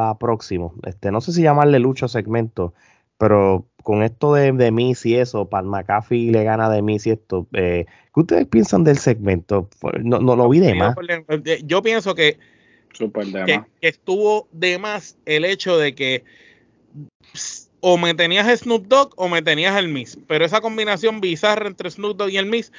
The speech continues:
Speaker 2: no tenían nada que ver, inclusive al otro día se sabe lo que pasó, pero, eh, yo no me hubiera puesto a los dos, o era uno o era el otro.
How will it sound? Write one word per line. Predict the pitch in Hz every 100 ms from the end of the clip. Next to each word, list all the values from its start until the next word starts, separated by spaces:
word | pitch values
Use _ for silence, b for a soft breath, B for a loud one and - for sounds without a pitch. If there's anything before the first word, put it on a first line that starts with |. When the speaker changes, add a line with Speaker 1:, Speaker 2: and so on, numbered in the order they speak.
| B B B
Speaker 2:
no | 151 175
tenían | 196 202 202 196
nada | 196
que | 190 208
ver, | 233 226
inclusive | 190 185 185 226 220
al | 190
otro | 165 185 185
día | 190
se | 170 165
sabe | 170 175
lo | 160
que | 156
pasó, | 156 147 117 -
pero, | 156 151 139 b b b -
eh, | 165 - 165 160
yo | 165 190
no | 220
me | 220 208
hubiera | 202 208 180
puesto | 190 -
a | 185
los | 156
dos, | 139 135
o | 160
era | 208 226
uno | 254 262 226
o | 208
era | 220 190
el |
otro. | 147 123 -